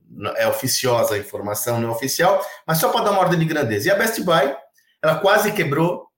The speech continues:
quatro vezes, se eu não me engano, né? E a última vez foi justamente, é, é, é, um pouco antes da pandemia, quando a, a Circuit City quebrou, dois mil e dezoito, a Circuit City pediu falência, que era o player que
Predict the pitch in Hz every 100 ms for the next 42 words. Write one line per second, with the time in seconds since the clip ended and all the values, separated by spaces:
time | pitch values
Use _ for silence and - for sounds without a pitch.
0 | _ _ 156 135 120 131 110 110 113 101
1 | - - - - 95 95 92 87 90 -
2 | - _ _ 92 104 120 - _ - -
3 | - _ _ _ - - 147 180 190 160
4 | 180 - 226 156 160 220 185 143 175 -
5 | 277 294 339 160 147 135 127 131 131 123
6 | - 123 - 143 - - - 156 175 143
7 | 131 127 120 143 180 170 135 123 120 117
8 | 117 110 107 101 - 156 139 - 139 -
9 | - 127 117 131 135 - 120 113 113 123
10 | 135 110 107 104 135 - - 120 117 117
11 | - - - 117 143 131 107 147 160 -
12 | 113 110 120 123 113 -